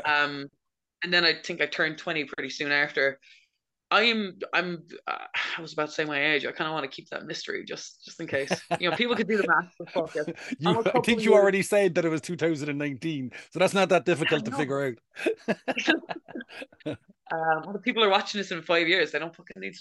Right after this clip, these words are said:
Speaker 1: know.
Speaker 2: Yeah, that's true. Yeah.
Speaker 1: <laughs> But I'm a couple of years older than that now. And I,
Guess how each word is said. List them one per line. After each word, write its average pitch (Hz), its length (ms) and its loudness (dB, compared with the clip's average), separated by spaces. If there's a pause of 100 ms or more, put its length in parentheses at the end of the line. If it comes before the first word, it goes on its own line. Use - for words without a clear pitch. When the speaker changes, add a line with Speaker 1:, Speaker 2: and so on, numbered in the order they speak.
Speaker 1:
know. 196 100 -10
Speaker 2:
Yeah, 120 140 -4
that's 113 140 -8
true. - 160 0 (160)
Yeah. - 180 2
Speaker 1:
<laughs> 262 60 0 (680)
But - 160 0
I'm 196 120 4
a 196 60 -2
couple 226 260 -2
of - 60 0
years 190 200 2
older 170 300 0
than 131 160 -2
that 110 220 -6
now. 123 320 -2 (440)
And 156 160 4
I, 156 220 2